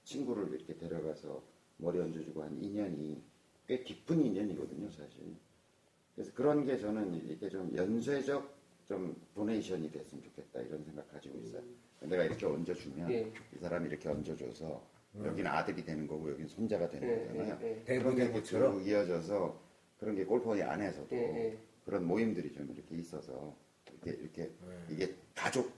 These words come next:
Speaker 1: 이게 개-,
Speaker 2: 계보.
Speaker 1: 계보다
Speaker 2: 예,
Speaker 1: 이렇게,
Speaker 2: 예.
Speaker 1: 이렇게 해서 좀 모임도 만들어지고.
Speaker 2: 재밌겠네요.
Speaker 1: 그래서 이 사람이 이 사람 비용 내줬고,
Speaker 3: 네.
Speaker 1: 이
Speaker 2: 예.
Speaker 1: 사람한테 보답하는 게 중요한 게 아니라,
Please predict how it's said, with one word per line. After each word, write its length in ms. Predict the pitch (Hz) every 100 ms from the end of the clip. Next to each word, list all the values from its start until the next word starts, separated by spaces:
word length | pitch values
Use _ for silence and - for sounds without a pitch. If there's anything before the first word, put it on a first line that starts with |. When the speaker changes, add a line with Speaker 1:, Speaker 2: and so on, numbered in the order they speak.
| - -
Speaker 1:
이게 260 | 82 82 -
개-, 380 | 90 110 127 - - - -
Speaker 2:
계보. 320 | 151 151 147
Speaker 1:
계보다 560 | - 135 135 127 123 85
Speaker 2:
예, 40 |
Speaker 1:
이렇게, 160 | 82 113
Speaker 2:
예. 260 | 113 82 -
Speaker 1:
이렇게 220 | 85 85 101
해서 100 | 90
좀 180 | 82 76
모임도 300 | 92 90 90
만들어지고. 480 | 76 76 85 76 127
Speaker 2:
재밌겠네요. 440 | 131 143 127 98 - - - - - _ _ _ _ -
Speaker 1:
그래서 180 | 117 123
이 120 | 110
사람이 420 | 135 139 139 156
이 80 | 120
사람 260 | 107 110 107
비용 240 | 95 98
내줬고, 680 | 85 80 67 - 85 78 - - 98
Speaker 3:
네. 60 | 101 95 90 85 -
Speaker 1:
이 40 |
Speaker 2:
예. 40 | 120
Speaker 1:
사람한테 420 | 123 120 117 113
보답하는 420 | 101 98 92 87
게 100 | 85
중요한 340 | 82 82 76
게 80 | 80
아니라, 500 | 95 71 73 90 -